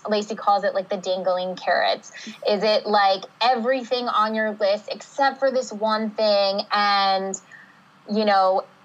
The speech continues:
you could settle for it 'cause it's, like, good enough, or are you gonna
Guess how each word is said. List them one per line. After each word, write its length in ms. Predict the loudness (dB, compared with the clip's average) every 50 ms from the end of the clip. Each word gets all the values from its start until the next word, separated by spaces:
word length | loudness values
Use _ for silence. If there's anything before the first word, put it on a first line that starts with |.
| -10 -6 -4
you 160 | -4 -4 -4
could 400 | -4 -4 0 2 2 2 2 0
settle 320 | 0 0 2 2 2 2 0
for 280 | 0 0 0 2 2
it 80 | 0 -2
'cause 180 | -6 -8 -4
it's, 160 | -4 -4 -2 -2
like, 240 | -2 -2 -2 -4
good 180 | -2 0 2 2
enough, 520 | 2 0 0 0 2 2 2 2 0 -4 -6 -4
or 120 | 0 2
are 140 | 2 2 2
you 160 | 2 -2 -4
gonna 500 | -2 -2 -2 -2 0 0 0 0 -2 -4